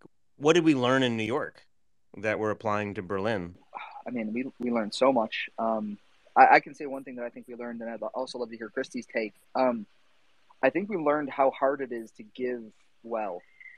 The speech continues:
Speaker 2: Um, in New York, we, we gave away between four and five hundred of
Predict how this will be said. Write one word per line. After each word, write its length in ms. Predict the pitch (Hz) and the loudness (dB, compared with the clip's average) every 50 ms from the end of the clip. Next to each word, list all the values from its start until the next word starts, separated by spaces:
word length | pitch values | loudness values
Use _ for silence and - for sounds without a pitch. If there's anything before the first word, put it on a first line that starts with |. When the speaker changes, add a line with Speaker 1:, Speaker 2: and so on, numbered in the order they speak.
| - - - - - _ _ _ _ _ _ _ - | -20 -20 -20 -20 -20 _ _ _ _ _ _ _ -6
Speaker 2:
Um, 400 | 120 120 120 117 107 101 90 - _ _ _ _ _ _ _ _ _ - | -4 -4 -2 -4 -6 -8 -12 -16 _ _ _ _ _ _ _ _ _ -4
in 140 | 139 151 160 | -4 -2 0
New 100 | 151 143 | 2 4
York, 280 | 139 139 143 143 135 _ | 6 6 6 4 2 _
we, 500 | - 127 127 123 123 120 120 117 113 101 - _ _ _ - _ _ _ _ 120 | -8 -8 -6 -6 -6 -6 -6 -8 -10 -12 -14 _ _ _ -20 _ _ _ _ -14
we 80 | 127 | -6
gave 240 | 117 139 143 147 135 | -2 0 2 2 4
away 220 | 139 139 135 156 | 6 8 8 6
between 340 | 120 123 - - 131 123 117 | 6 2 -2 -2 -2 -4 -2
four 280 | - - 135 135 135 135 | 0 2 4 6 6 6
and 120 | 127 120 - | 4 0 0
five 280 | - 120 120 120 117 | 2 2 2 2 2
hundred 500 | - 127 123 120 117 123 120 117 113 107 107 - - _ - 117 | -2 -4 -6 -4 -4 -4 -4 -4 -4 -6 -10 -16 -18 _ -6 -2
of 280 | 117 120 117 117 113 | 0 0 0 0 -2